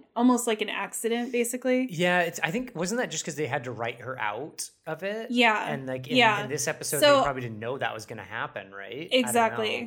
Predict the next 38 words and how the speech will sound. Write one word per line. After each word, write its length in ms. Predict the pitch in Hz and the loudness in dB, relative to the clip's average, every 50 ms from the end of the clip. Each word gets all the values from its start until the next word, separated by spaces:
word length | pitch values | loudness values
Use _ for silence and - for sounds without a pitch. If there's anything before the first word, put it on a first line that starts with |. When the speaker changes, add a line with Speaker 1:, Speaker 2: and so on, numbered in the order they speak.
| 226 277 | -10 -14
Speaker 2:
know. 60 | - _ - | -18 _ -12
Speaker 1:
So 220 | - - - 277 262 | -10 0 4 6 6
I 80 | 262 277 | 8 6
was 180 | 277 277 277 | 6 4 6
like, 240 | 320 277 277 262 - | 4 4 4 4 2
"Yeah, 320 | 262 269 262 269 262 262 247 | 4 4 6 6 6 4 4
it's 180 | 247 240 - | 2 0 2
not 160 | 285 311 294 - | 2 2 4 6
their 120 | 285 269 | 4 4
fault. 540 | 269 - - 254 240 226 220 214 220 220 - | 4 2 2 4 6 6 6 6 4 2 4
They 120 | - 233 226 | 2 2 4
didn't 260 | 233 233 233 208 214 | 4 0 0 0 2
know." 320 | 214 220 214 202 202 208 208 | 2 2 2 2 -2 0 2
But 100 | 226 233 | 4 4
I 60 | 247 | 4
was 120 | 247 233 | 4 4
like, 140 | 262 254 247 - | 2 0 0 2
"Oh 160 | 240 277 285 | 2 4 6
my 180 | 277 277 254 233 | 6 6 4 4
God, 300 | 233 247 240 254 269 226 | 2 0 2 2 2 2
this 240 | 247 233 226 - - | 2 0 0 0 2
would 120 | 254 277 269 | 4 4 6
have 240 | 269 247 247 254 | 6 4 4 4
been 100 | - 311 285 | 6 6 6
the 120 | 262 247 | 6 2
perfect 520 | 247 - 247 240 233 233 254 247 233 - - | 0 0 0 0 0 2 0 -2 -2 -2 -4
time." 640 | - 247 262 269 254 226 214 208 208 208 208 214 - | -2 0 2 4 4 4 2 2 -2 -4 -6 -6 -2
Speaker 2:
I 100 | 180 202 233 | 0 0 0
actually 280 | 226 233 - 294 233 | 0 0 0 0 -2
had 320 | 180 - 165 175 185 180 160 | 0 2 2 2 2 2 0
the 100 | 165 156 | -2 -2
thought 340 | 151 165 156 156 151 - - | 0 0 2 2 0 -2 -4
in 140 | 170 165 165 | -6 -6 -6
this 160 | 156 139 127 147 | -6 -6 -6 -8
episode, 320 | 143 - 156 - 156 123 | -8 -8 -8 -8 -6 -6
I 40 | 131 | -4
was 100 | 127 127 | -4 -4
like, 120 | 131 127 | -6 -8